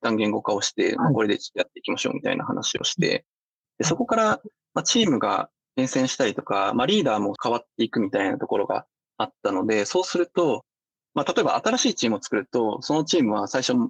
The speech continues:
Speaker 1: チームビルディングから始まるので、他の二チームとはこう、成熟度が全く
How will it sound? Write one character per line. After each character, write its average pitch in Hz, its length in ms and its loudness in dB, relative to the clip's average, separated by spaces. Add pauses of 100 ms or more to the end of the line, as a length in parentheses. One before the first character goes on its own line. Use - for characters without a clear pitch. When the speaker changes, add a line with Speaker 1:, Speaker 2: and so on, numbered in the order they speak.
(140)
Speaker 1:
チ - 100 -2
ー 139 60 4
ム 139 80 2
ビ 135 100 2
ル 135 80 2
デ 110 80 -2
ィ 104 40 -2
ン - 40 -4
グ 101 60 -6
か - 100 -4
ら 101 80 -2
始 107 200 -2
ま 104 100 0
る 101 80 -2
の 98 100 -4
で、 104 340 0 (480)
他 151 180 -2
の 143 280 2
二 135 140 0
チ 139 140 0
ー - 20 2
ム 104 100 0
と 104 140 0
は 98 100 -4
こ - 420 -2
う、 - 60 -20
成 147 140 2
熟 135 200 0
度 113 80 0
が 98 140 -2
全 98 300 -4
く - 260 -4